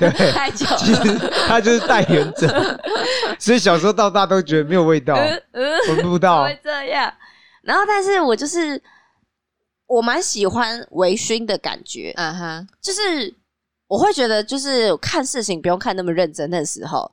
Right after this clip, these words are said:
Speaker 3: 嗯。
Speaker 2: 就你也没办法，没有那个能力。
Speaker 3: 嗯。
Speaker 2: 那我有个蛮特别的事情是，我只要觉得喝，就是喝醉的时候，
Speaker 3: 嗯。
Speaker 2: 就是我开始觉得有点醉意袭上心头的时候呢，这时候我就跟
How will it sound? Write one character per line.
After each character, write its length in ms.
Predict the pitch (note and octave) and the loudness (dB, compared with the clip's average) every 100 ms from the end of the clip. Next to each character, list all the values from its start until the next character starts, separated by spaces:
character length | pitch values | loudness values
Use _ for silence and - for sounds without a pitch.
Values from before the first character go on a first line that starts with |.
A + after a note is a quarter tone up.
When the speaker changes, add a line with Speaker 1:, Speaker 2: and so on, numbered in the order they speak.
| _ | _
Speaker 3:
嗯。 260 | G3+ F#3 E3 | -14 -12 -6
Speaker 2:
就 100 | G4+ | -2
你 80 | E4+ | 0
也 100 | A#3+ | 0
没 140 | F#3+ | 0
办 200 | B3 A#3 | 0 0
法， 200 | G#3+ B2+ | -2 -6
没 100 | F#3+ | -4
有 80 | G#3 | -2
那 80 | G#3 | -2
个 80 | F#3+ | -4
能 300 | D#3+ A#2 E3 | -4 -6 -6
力。 220 | D#3+ - _ | -8 -10 _
Speaker 3:
嗯。 200 | F3+ D3+ | -20 -6
Speaker 2:
那 180 | A4 G4+ | 0 2
我 60 | |
有 60 | B3 | 2
个 100 | A3 | 0
蛮 280 | G3+ F#3+ A3 - | -2 -4 -8 -12
特 160 | - B3+ | -4 0
别 140 | F3+ | 2
的 80 | F3 | 0
事 100 | G#3+ | 0
情 200 | G3+ D3+ | -2 -4
是， 280 | G3 F#3 - _ _ _ _ | -2 -2 -4 _ _ _ _
我 140 | F3+ | -4
只 120 | - | -4
要 400 | D#3 E3 F3 D3 - _ _ _ _ | -4 -2 -2 -2 -6 _ _ _ _
觉 160 | - D3 | -6 -4
得 160 | C#3 | -4
喝， 360 | C#3+ D#3+ D3+ D3+ _ | -4 -2 -2 -2 _
就 140 | D#3 | -12
是 280 | D3 C3+ G2+ - _ _ _ _ _ _ _ | -10 -8 -10 -12 _ _ _ _ _ _ _
喝 260 | - F3 E3+ | -2 2 2
醉 300 | - F3+ F#2 | 2 0 0
的 80 | D3 | -4
时 260 | - - | -8 -12
候， 340 | - - - - _ | -10 -8 -10 -12 _
Speaker 3:
嗯。 180 | E3 C#3+ _ | -20 -20 _
Speaker 2:
就 140 | - G#4 | -4 0
是 40 | |
我 80 | G4 | 0
开 160 | - F#4+ | 0 -2
始 80 | |
觉 140 | C4+ A#3 | 0 0
得 80 | A#3+ | 0
有 140 | B3+ | 0
点 180 | B3+ F#3 | -2 -6
醉 320 | - B3+ A#3 | -4 -2 -2
意 240 | G#3+ C4 A#3 | -6 -6 -4
袭 280 | - F#3 | -6 -6
上 240 | C4 A#3 G3+ | -2 -2 -2
心 240 | G#3 G#3+ | -4 -4
头 180 | A3+ E3+ | -4 -2
的 80 | F3 | -2
时 220 | - D3 | -2 -4
候 160 | F#3 E3 | -2 -2
呢， 180 | B2 | -2
这 160 | - B3 | -4 -4
时 80 | G#3 | -2
候 100 | F#3 | 0
我 80 | E3 | 0
就 120 | F3+ | 0
跟 260 | F3+ F3 | 0 -2